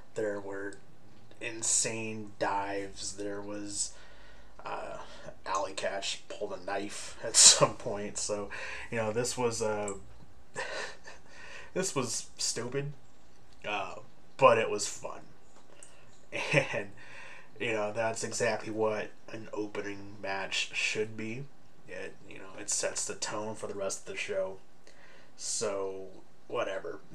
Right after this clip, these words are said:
<laughs> Uh, Alley Catch wins. That, that's what matters. Um, you know, it kinda springboards her. Uh, she's got a match coming up against, uh,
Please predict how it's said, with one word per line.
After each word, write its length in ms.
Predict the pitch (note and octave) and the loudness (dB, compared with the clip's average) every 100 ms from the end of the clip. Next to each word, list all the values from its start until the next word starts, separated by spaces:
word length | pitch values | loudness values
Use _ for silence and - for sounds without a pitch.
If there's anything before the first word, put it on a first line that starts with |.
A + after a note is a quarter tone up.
| - C5+ | 4 8
<laughs> 360 | F3 - - D3 - - - - - | 6 6 0 -2 -4 -6 -6 -6 2
Uh, 220 | B2 A2+ - | 6 6 6
Alley 220 | B2 A#2+ | 2 2
Catch 380 | - A#2+ A2+ G#2 | 2 2 2 0
wins. 520 | G2+ G#2 G#2 G2+ - | -4 -4 -4 -2 -2
That, 240 | - A2+ | 0 0
that's 320 | A2+ A2+ - | 2 2 0
what 280 | B2+ A#2 - | 0 0 0
matters. 580 | G3+ G3 G3 G2 G2 - - | -2 -2 -2 -2 -2 -2 -2
Um, 580 | G2 F#2+ F#2 F#2+ F#2+ - - - - - - - - | -2 -2 -4 -8 -8 -10 -10 -10 -10 -10 -10 -10 -8
you 60 | |
know, 120 | A2 G#2 | -8 -8
it 120 | G#2 | -4
kinda 300 | A#2+ G#2+ F#2+ - - - - - - - - - - | -2 0 0 -4 -10 -10 -10 -10 -10 -10 -10 -6 0
springboards 800 | - B2 G#2+ G#2+ A2 G#2 G2+ | 2 2 2 4 2 2 0
her. 600 | - B2 A#2 A2 G#2+ G#2 - | 0 2 4 4 4 0 -2
Uh, 300 | G2+ G2 F#2+ | -2 0 0
she's 240 | F#2+ G2+ - | -2 -6 -4
got 160 | - | -4
a 60 | G#2 | -2
match 340 | G#2 G2 - | -2 0 0
coming 240 | - G2+ G2 | -2 -2 -4
up 180 | F#2+ | -4
against, 520 | F#2+ F#2+ F#2 F#2 - - | -6 -6 -6 -4 -4 -4
uh, 380 | G2 F#2+ F#2+ | -4 -4 -6